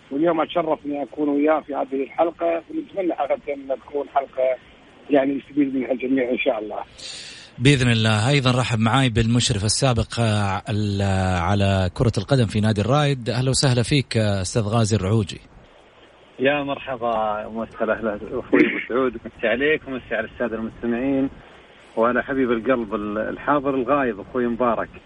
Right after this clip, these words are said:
Speaker 3: اللي بلا شك
Speaker 1: حبيبي.
Speaker 3: إنه شرف كبير جدا إن نكون متواجدين معه.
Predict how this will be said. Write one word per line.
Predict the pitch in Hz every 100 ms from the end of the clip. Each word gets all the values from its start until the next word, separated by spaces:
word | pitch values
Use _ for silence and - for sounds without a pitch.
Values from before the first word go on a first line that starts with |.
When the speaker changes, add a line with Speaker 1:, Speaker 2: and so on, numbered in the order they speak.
| - - - - -
Speaker 3:
اللي | 123
بلا | 120 123 -
شك | 131
Speaker 1:
حبيبي. | - 143 160 135
Speaker 3:
إنه | 123 117 110 -
شرف | 120 117 110
كبير | 131 123 120
جدا | 98 123 113
إن | 113 110
نكون | 98 - 113
متواجدين | - 113 101 101 110
معه. | 98 87